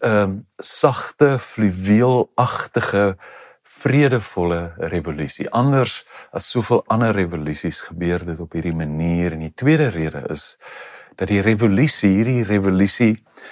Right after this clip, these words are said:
ehm, is gebore in teaters, op die planke van verhoë wanneer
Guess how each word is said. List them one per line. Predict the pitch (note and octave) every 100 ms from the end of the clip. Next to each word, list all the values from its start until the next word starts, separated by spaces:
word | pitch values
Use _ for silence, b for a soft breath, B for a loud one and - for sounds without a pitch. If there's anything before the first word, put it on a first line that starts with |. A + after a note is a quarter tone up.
| B B B _
ehm, | G2+ F2+ F2+
is | - -
gebore | G#2+ F2 G2+ A2 C3+ C3+
in | A2 G#2+
teaters, | G#2+ F2 E2 G#2 G#2+ - D2 - - - _ _ _ _ _ _ _ -
op | -
die | F#2 -
planke | B2+ C#3 C#3+ C#3
van | - G2
verhoë | - G#2 F#2 E2+ F#2+ G2+ G2
wanneer | F2+ F2 F#2 F#2